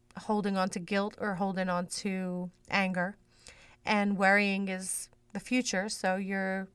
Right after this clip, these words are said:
you're never in the moment. You're worrying about most of the time things that aren't even gonna happen, right? So in order to stay in the moment, you have to understand that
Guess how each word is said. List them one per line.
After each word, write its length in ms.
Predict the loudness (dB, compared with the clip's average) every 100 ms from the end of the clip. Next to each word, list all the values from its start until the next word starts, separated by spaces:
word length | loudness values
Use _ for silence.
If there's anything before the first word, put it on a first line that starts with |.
| _ _ -12 -4
you're 160 | -2
never 440 | 2 4 6 6 2
in 180 | 2
the 100 | 2
moment. 400 | 2 4 2 0 -6 -20 _ _ _ _ _ _ _
You're 140 | 2
worrying 280 | 6 8 8
about 280 | 6 4 4
most 340 | 2 2 2
of 80 | 2
the 80 | 2
time 260 | 2 0 0
things 460 | -2 -2 -2 0
that 300 | 2 4 2 2
aren't 260 | 4 6
even 180 | 6 4
gonna 200 | 2 2
happen, 480 | 0 0 0 -2 -2
right? 320 | 0 0 -2 -10 -20 -20 -20
So 480 | -6 0 2 2 -2 -8 _ -14
in 160 | 0 4
order 200 | 6 6
to 80 | 2
stay 320 | 2 4 4
in 100 | 4
the 60 | 2
moment, 460 | 4 4 4 0 -6 _ _ _ _
you 160 | -6 0
have 240 | 0 0
to 680 | -4 -4 -6 -6 -6 -8 -10 -14 _ _ _ _ _ -4
understand 800 | -2 -2 -4 -4 -4 -2 -2 0
that 320 | 0 0 -4